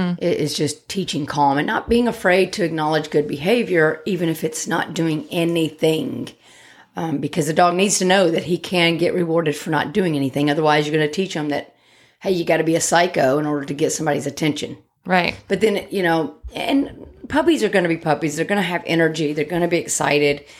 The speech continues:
Speaker 1: There are gonna be times where the puppy's had plenty of naps and he's still gonna be a psycho. But if you have an idea in place and you've gotten the dog used to a playpen,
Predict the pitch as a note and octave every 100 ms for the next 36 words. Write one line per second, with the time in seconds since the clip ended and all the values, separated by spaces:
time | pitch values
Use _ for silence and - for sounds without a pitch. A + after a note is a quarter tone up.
0 | - - - - - E3+ G3+ G3+ B3 A3+
1 | - F#3+ F#3 F3 D#3+ - E3+ E3 D#3 D#3
2 | - G3 F#3 E3 D#3 D3+ D3 - D#3+ D3+
3 | F3+ E3 D#3 D3 - D3 - - A2+ G2+
4 | - _ _ _ _ - _ _ _ E3+
5 | D#3 G3+ - - F#3 - F3 F3 F3 C3+
6 | F#3+ F#3 F#3 - - F3+ - F3 E3 D#3+
7 | F3+ D#3 D3 F#3+ F3+ E3 D#3+ D#3+ F3 D3+
8 | E3 - G3+ E3 D#3+ D#3 D#3+ D3 - D#3
9 | - G3+ D#3+ D#3 C#3+ - -